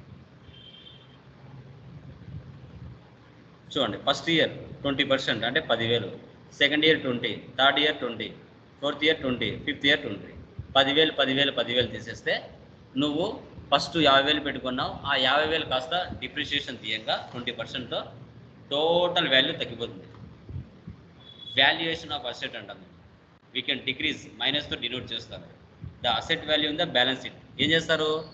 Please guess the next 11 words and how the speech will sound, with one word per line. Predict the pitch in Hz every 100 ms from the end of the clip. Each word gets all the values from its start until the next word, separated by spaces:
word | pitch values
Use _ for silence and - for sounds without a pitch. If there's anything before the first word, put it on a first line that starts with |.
| - - - 127
ఆ | 127 127
బ్యాలెన్స్ | 147 160
షీట్‌లో | 165 165 165 143
ఇది | 127
యాడ్ | 143 151
అయి | 147
ఉంటది | 143 135
కదా, | 117 135 104 - - - 131
ఆ | 127 127
బ్యాలెన్స్ | 139 156 -
షీట్‌లో | 156